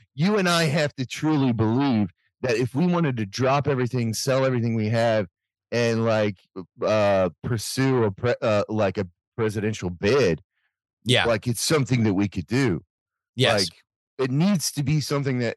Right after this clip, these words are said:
Speaker 1: i-, is not only believable, but which can actually happen. And we need re-, like, repeated, consistent reminders that people are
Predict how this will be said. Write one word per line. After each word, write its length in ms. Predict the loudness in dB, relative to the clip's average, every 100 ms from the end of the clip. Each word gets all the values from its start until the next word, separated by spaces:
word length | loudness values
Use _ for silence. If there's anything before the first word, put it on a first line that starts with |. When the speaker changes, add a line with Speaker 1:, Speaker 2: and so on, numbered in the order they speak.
| _ -8
Speaker 1:
i-, 40 |
is 260 | -2 -2 2
not 180 | 2
only 240 | 4 2 0
believable, 640 | 0 0 0 0 0 -2 _ _ -6
but 160 | -2 0
which 280 | 0 -2 -2
can 220 | -2 0
actually 460 | -2 -4 -4 -4
happen. 400 | 0 0 0 -2
And 240 | -4 -6 -4
we 100 | -4
need 380 | 0 -2 -2 -8 _ _ _ _ _
re-, 200 | -8 -6 -4
like, 320 | 0 0 0
repeated, 640 | -2 -4 -2 0 0 0 -4 _ _ _ _
consistent 600 | -8 -6 -2 -2 -2 -4
reminders 800 | -2 0 0 0 0 0 -2 -4
that 260 | -4 -4 -4
people 360 | -6 -2 -2
are 200 | 0 -2